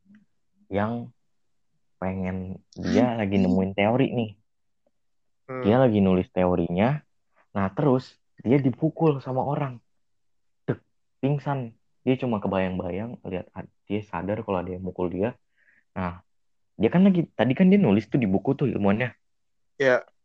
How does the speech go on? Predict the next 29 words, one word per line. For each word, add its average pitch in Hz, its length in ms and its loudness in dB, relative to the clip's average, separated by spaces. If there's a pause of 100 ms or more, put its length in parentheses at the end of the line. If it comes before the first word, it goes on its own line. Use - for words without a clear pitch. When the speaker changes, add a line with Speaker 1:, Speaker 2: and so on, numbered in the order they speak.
(640)
Speaker 1:
Nah, 98 160 -2
bukunya 104 360 0
diambil 156 400 0
nih 151 120 -2
sama 117 220 -8
si 117 300 -4 (360)
orang 117 320 0
ini. 139 140 -4 (1040)
Ya. 98 220 -2 (440)
Terus 143 200 0
orang 110 280 0
itu 113 160 -4
hilang. 107 440 -4 (1500)
Nah, 92 160 -4
terus 131 300 0 (920)
si, 92 500 0 (220)
siapa, - 300 -6
ilmuwan 190 340 2
ini 127 220 -2 (880)
kelupaan 113 800 -2 (180)
karena 98 300 -6
dia 95 260 -2 (120)
habis 98 260 -4
dipukul 123 440 -4
kan, 113 300 -6
dia 95 140 -4
bangun, 90 340 -2
dia 127 100 -6
kelupaan. 110 440 -6